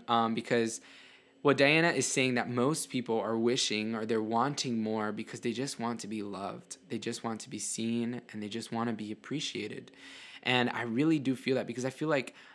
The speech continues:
um, as we get into in the film, um, and even in our real lives, is that so much of our sin is just because a lot of us have not been loved. We have not been seen, and we have not been appreciated by the God of this world, um, which is, you know,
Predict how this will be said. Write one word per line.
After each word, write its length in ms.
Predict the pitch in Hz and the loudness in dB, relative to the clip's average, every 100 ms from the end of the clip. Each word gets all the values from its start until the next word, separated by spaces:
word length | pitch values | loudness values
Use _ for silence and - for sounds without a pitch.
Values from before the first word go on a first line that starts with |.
| - | -2
um, 600 | 123 113 110 107 104 101 101 _ - - | 4 4 4 0 -2 -4 -10 _ -12 -4
as 220 | 123 123 | 0 0
we 100 | 127 | 0
get 160 | 123 120 | 0 0
into 500 | 120 120 123 113 110 | 0 -2 0 0 0
in 140 | - 117 | -2 -2
the 80 | |
film, 540 | 110 - 135 123 120 139 - - - | -2 -2 0 2 0 -4 -10 -20 -8
um, 240 | 117 110 110 | -2 0 -2
and 100 | 120 | -4
even 240 | 131 143 | -2 -2
in 120 | 139 | 0
our 100 | 123 | 0
real 180 | 113 120 | 2 2
lives, 400 | 117 110 117 113 | 4 4 2 0
is 180 | 110 - | -4 -2
that 340 | 107 107 - | 0 0 -2
so 200 | - 131 | -4 -2
much 300 | 131 127 127 | 0 -2 -2
of 100 | 127 | -2
our 120 | 107 | -2
sin 640 | 104 - 113 117 110 107 107 - | -2 -2 -2 0 -2 -4 -10 -8
is 200 | 117 113 | -6 -4
just 260 | - 117 - | -4 -6 -6
because 260 | 110 120 | -6 -4
a 60 | 107 | -2
lot 300 | 101 98 113 | -2 -2 -2
of 100 | 110 | -2
us 140 | 104 | -4
have 180 | - 107 | -6 -6
not 240 | 101 101 | -6 -6
been 220 | 104 104 101 | -8 -8 -6
loved. 400 | 104 107 107 - _ | -4 -6 -10 -18 _
We 80 | 113 | -8
have 60 | 110 | -4
not 200 | 110 110 | -4 -4
been 160 | 131 | -6
seen, 360 | - - 110 107 | -6 -6 -4 -4
and 100 | 104 | -4
we 60 | |
have 80 | 104 | -4
not 140 | 104 104 | -6 -8
been 140 | 110 | -8
appreciated 580 | 101 - 104 107 107 101 - - - | -10 -8 -6 -2 -4 -6 -14 -20 -2
by 140 | 120 | 0
the 100 | 117 | 0
God 340 | 107 110 113 127 | 0 2 4 4
of 120 | 123 | 0
this 200 | 120 - | -2 0
world, 440 | 113 113 98 104 - - - - - | 0 2 0 -4 -14 -20 -20 -20 -10
um, 540 | - 113 104 104 104 104 | -2 0 2 0 -4 -8
which 260 | 117 117 - | -4 -4 0
is, 280 | 110 104 - | -2 -2 -6
you 100 | 117 | -4
know, 200 | 107 104 | -2 -4